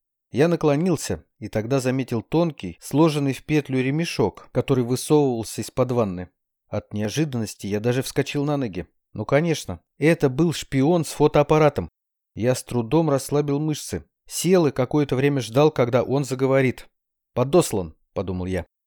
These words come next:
«Подослан, чтобы». «Чтобы что? Увидим. Сейчас он за меня возьмется». Молчание затянулось, стало неприятным.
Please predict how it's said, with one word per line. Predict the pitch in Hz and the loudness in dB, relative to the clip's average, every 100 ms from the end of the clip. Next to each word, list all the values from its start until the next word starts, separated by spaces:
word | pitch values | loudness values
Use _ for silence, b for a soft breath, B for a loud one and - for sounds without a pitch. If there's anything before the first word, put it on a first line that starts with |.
| _ | _
«Подослан, | 135 123 147 185 - 139 | 2 4 4 4 4 0
чтобы». | 117 - 170 165 165 139 _ _ | 0 0 2 6 4 4 _ _
«Чтобы | - - 101 127 | -20 -8 -4 -2
что? | - - 90 - _ | -2 -2 -4 -4 _
Увидим. | 135 170 139 95 - _ _ _ _ - | -2 0 0 -4 -6 _ _ _ _ -12
Сейчас | - 110 - 180 - | -10 0 6 6 6
он | 143 | 0
за | 120 | 0
меня | 127 123 | 0 2
возьмется». | 120 127 139 120 - 85 - _ _ _ - | 4 4 4 2 0 -8 -8 _ _ _ -4
Молчание | 117 - 202 196 180 | -2 4 4 4 0
затянулось, | 175 - 185 180 123 - | 0 -2 0 2 0 -2
стало | - 131 123 | 0 2 2
неприятным. | 127 127 127 139 131 90 80 | 2 -2 0 0 0 -4 -12